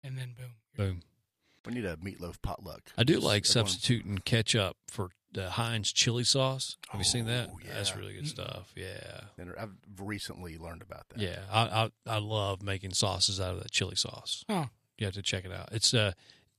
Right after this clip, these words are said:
Speaker 2: looks like a similar ketchup bottle, glass
Speaker 1: Okay.
Speaker 2: bottle, but it's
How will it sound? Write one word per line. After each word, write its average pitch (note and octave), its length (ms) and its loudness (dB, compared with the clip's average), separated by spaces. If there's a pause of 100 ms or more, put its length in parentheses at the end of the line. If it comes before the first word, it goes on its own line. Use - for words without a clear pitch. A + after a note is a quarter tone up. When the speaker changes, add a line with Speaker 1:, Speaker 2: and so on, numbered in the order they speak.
(140)
Speaker 2:
looks D3+ 180 8
like B2+ 120 4
a F#2 40 0
similar A2+ 480 4
ketchup - 340 2
bottle, A2 300 2 (380)
glass G#2 220 6
Speaker 1:
Okay. C#3+ 60 2
Speaker 2:
bottle, G#2+ 200 4
but F#2+ 200 -4
it's - 400 -2